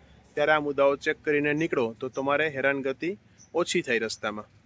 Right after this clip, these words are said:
જે મિત્રો દરરોજ કાર લઈને નીકળે છે ઓફિસે, વર્કે, કારખાને, તો એ લોકોને તો ખબર જ હશે, પણ આમાંથી લગભગ સિત્તેર ટકા લોકો જે છે એ પોતાની કારને અમુક, અ, પ્રસંગોપાત અથવા તો સેટરડે, સન્ડે જ કાઢતા હોય છે.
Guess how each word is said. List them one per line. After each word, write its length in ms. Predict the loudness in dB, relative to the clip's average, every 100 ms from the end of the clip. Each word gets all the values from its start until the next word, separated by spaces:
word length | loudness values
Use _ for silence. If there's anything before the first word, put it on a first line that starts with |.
| -20 -20 _
જે 160 | 2 4
મિત્રો 340 | 2 2 0
દરરોજ 340 | 2 0 0
કાર 200 | 4 4
લઈને 260 | 4 2 0
નીકળે 360 | -2 0 0 0
છે 180 | -2
ઓફિસે, 500 | -2 -6 -6 -6 -2
વર્કે, 540 | 0 -2 -4 0 0 0
કારખાને, 580 | -2 -4 -2 -2 -2 -6
તો 180 | -10
એ 140 | -2 0
લોકોને 300 | 0 -2 -4
તો 100 | -2
ખબર 280 | 0 0 2
જ 60 |
હશે, 220 | 0 -2
પણ 300 | -6 -8 -10 -12 _ _
આમાંથી 360 | -4 -2 -2 -6 -8
લગભગ 260 | -10 -8
સિત્તેર 300 | -8 -6 -2
ટકા 220 | -2 0 0
લોકો 320 | 0 -2 -2
જે 160 | -2
છે 220 | 0 0 0 _ _ _ -8
એ 60 | -6
પોતાની 420 | -4 -2 -2 0
કારને 480 | 2 2 2 -2 -4 _
અમુક, 360 | -10 -8 -8 -4
અ, 120 | -4
પ્રસંગોપાત 760 | -4 -6 -6 -4 0 0 0
અથવા 220 | -4 -4 -4
તો 200 | -2 -4
સેટરડે, 540 | -8 -8 -6 -2 -2
સન્ડે 320 | -2 -2 -4
જ 100 | -2
કાઢતા 340 | 0 0 2 2
હોય 180 | 2
છે. 180 | 0 -4